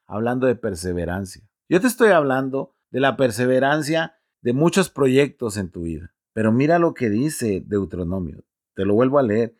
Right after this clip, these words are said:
"Tengan, pues, cuidado de hacer lo que el Señor su Dios les ha mandado. No se desvíen ni a la derecha ni a la izquierda". Con las cosas de Dios no se juega.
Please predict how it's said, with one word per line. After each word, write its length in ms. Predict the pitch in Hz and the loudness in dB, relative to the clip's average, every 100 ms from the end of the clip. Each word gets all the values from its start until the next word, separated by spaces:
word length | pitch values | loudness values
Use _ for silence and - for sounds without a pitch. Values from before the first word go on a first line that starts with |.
| - | -2
"Tengan, 400 | 127 156 165 151 | 2 4 2 2
pues, 260 | 139 135 - | 0 -2 -2
cuidado 440 | 120 110 123 151 | -4 2 4 6
de 100 | 147 | 4
hacer 300 | 120 139 143 | 2 -2 0
lo 160 | 147 - | -2 -2
que 100 | 117 | -6
el 80 | |
Señor 380 | 87 92 113 151 | -6 -4 0 0
su 160 | 156 170 | 0 0
Dios 340 | 151 117 113 _ _ - | 2 0 -2 _ _ -8
les 300 | 110 107 - | -4 -2 0
ha 120 | 120 | 0
mandado. 720 | 139 131 107 117 123 92 - _ - | 2 2 2 2 2 0 -6 _ -10
No 160 | 95 123 | -2 0
se 160 | 147 | 2
desvíen 540 | 147 120 127 139 143 127 | 2 0 0 0 0 -2
ni 80 | |
a 80 | 104 | -2
la 160 | 90 90 | -2 -2
derecha 580 | 92 123 160 - 196 - _ - | 0 0 -2 -2 -4 -8 _ -10
ni 160 | 101 | -6
a 100 | 101 | -4
la 120 | 190 | -4
izquierda". 600 | 87 - - 95 85 76 - _ _ - | -6 -8 -8 -6 -6 -10 -18 _ _ -8
Con 120 | 117 | -2
las 140 | 131 | -2
cosas 380 | - 151 165 156 | -2 -2 0 0
de 140 | 135 120 | 0 -2
Dios 520 | 120 135 101 - _ _ | 0 0 -2 -8 _ _
no 140 | - 123 | -10 -6
se 120 | 110 | -6
juega. 520 | - 107 113 92 - | -6 -4 -4 -6 -12